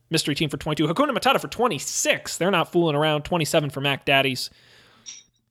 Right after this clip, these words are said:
Uh, Hakuna Matata, the only team without, uh, well, and Mac Daddies as well, not having any superhero franchises. So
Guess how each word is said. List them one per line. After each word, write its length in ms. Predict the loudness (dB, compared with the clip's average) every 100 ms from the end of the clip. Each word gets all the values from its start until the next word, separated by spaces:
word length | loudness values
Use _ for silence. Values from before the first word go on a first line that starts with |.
| _ _ _ _ _ _ _ -6
Uh, 220 | -2 0
Hakuna 200 | 0 0
Matata, 300 | 2 2 2
the 80 | 2
only 180 | 0 0
team 260 | 0 0 0
without, 460 | 2 2 2 0 0
uh, 640 | 2 4 4 2 0 0
well, 160 | 2 2
and 120 | 2
Mac 180 | 0 2
Daddies 240 | 2 2
as 100 | 0
well, 200 | 2 2
not 180 | 2 -2
having 240 | 0 0 0
any 140 | -2
superhero 500 | -4 -4 0 2 2
franchises. 760 | 2 0 0 0 0 -2 -4 -2
So 360 | 2 2 2